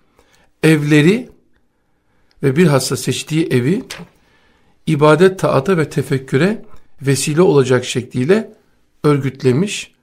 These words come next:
ve kurmuştur. İşte bu mübarek evlerin Hazreti Fahri Alem'in evinden sonra belki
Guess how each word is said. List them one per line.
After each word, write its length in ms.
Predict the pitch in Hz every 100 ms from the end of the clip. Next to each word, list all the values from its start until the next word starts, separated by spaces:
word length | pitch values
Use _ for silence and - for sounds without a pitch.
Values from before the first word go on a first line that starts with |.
| _ _ _
ve 60 | 151
kurmuştur. 760 | 147 131 117 113 - - - - - - - _ _ -
İşte 360 | - - 147
bu 100 | 160
mübarek 640 | 165 151 147 147 170 170 -
evlerin 640 | 131 120 123 123 190 233 _ _ _ _ _ _ _
Hazreti 380 | - 131 147 160
Fahri 300 | 156 139 143
Alem'in 400 | 139 139 165 180
evinden 460 | 127 131 127 143
sonra 400 | 143 - 117 110
belki 480 | 127 123 - 175 185